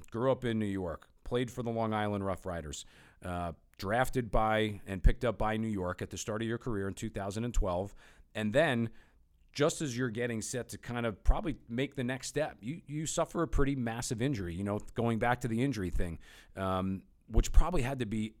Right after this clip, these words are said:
extremely frustrating for you to think,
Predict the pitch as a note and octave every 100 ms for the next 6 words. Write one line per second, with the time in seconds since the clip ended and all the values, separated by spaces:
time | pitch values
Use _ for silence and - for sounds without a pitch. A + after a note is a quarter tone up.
0 | - - - - B2+ C3+ D3 C#3 C#3 B2+
1 | - - _ - - C3 B2 - G#2 F#2+
2 | F#2 F#2 F#2+ - _ - G2+ C3+ B2+ G2+
3 | - G2 B2+ B2 F#2+